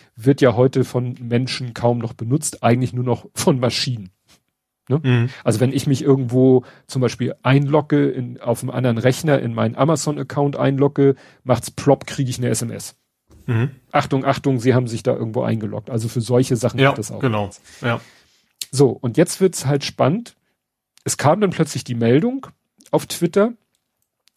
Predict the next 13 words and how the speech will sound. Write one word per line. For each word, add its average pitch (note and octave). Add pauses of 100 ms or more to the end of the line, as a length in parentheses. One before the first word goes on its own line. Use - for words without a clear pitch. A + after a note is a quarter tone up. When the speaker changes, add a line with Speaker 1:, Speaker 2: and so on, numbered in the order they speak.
(140)
Speaker 1:
ja, C#3+
äh, B2+
wenn C3
Leute B2+
dieses, A2+
äh, A2+
benutzt B2
haben, A#2+ (280)
Zwei-Faktor-Authentifizierung A2+
mit A#2
S -
M A2
S, F3